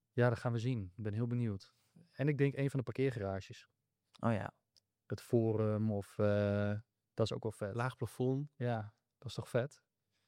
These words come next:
Speaker 1: Gaat nooit lukken, denk ik, maar
Speaker 3: Het
Speaker 1: zou wel vet zijn,
Speaker 3: ja.
Speaker 1: ja.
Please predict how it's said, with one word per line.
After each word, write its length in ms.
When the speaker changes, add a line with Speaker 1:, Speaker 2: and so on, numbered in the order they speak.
Speaker 1:
Gaat 180
nooit 200
lukken, 240
denk 200
ik, 160
maar 300
Speaker 3:
Het 160
Speaker 1:
zou 180
wel 120
vet 220
zijn, 240
Speaker 3:
ja. 120
Speaker 1:
ja. 320